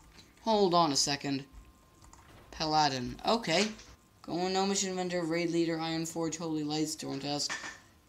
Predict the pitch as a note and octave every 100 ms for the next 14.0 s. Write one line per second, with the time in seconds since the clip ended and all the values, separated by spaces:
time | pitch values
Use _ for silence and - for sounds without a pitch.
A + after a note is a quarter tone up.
0 | - F3+ F3 E3+ E3 D#3 D#3 - - B3
1 | C#4 - B3 A#3 A3 D3 D#3+ G#3+ A#3 B3+
2 | A#3+ B3 B3+ A#3+ - - - - - -
3 | - - - - - F3+ F#3+ F#3+ D#3 E3+
4 | E3+ - - - - G#3 - C#4+ C#4 C#4
5 | B3+ B3+ - C4 C4 B3+ D#3+ B2+ - -
6 | - - - - F#3+ G#3 G3+ G#3 G#3+ -
7 | G3 G3+ E3 F3 - - D#3 - - -
8 | - - F#3 F3+ F3 - - A#3+ C#4 C#4
9 | A#3 A3+ G#3+ E3 - A#3 G3+ G3 A3 D#3+
10 | D#3+ D3 E3 E3+ - F#3 G3+ G#3 G3+ -
11 | F3 D3 - - G3+ G3 C#3+ C3+ - E3
12 | D#3 D3 D3 C3+ - - E3+ - - -
13 | - A#3 C#4 D4 D4+ A#4 A#3 A3 B3+ C4